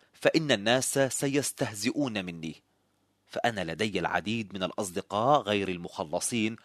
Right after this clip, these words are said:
وهم يشربون الخمر، وأنا أشعر أني بحاجة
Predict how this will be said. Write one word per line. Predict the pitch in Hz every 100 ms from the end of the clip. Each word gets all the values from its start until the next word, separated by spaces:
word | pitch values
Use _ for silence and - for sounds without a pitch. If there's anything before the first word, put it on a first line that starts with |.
| - - -
وهم | 151 110 147 139
يشربون | 85 - 85 85 101
الخمر، | 117 - 190 151 - _ _ _ _ -
وأنا | 180 214 220
أشعر | - 185 175 180
أني | 175 156
بحاجة | 143 - 208 127